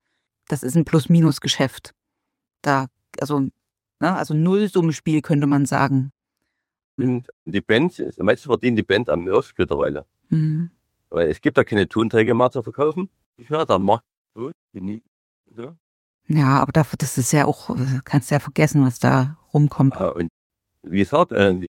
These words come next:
Speaker 2: die, die Mittel- und, und, äh, kleinen Bands, die, die auch keine Gagen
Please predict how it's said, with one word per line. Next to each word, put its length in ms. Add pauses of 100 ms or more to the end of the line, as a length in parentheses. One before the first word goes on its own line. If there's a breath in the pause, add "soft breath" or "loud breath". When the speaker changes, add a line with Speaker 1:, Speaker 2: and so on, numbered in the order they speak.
(120)
Speaker 2:
die, 140
die 220
Mittel- 320
und, 220
und, 280
äh, 160
kleinen 360
Bands, 340
die, 180 (840)
die 140
auch 100
keine 220
Gagen 420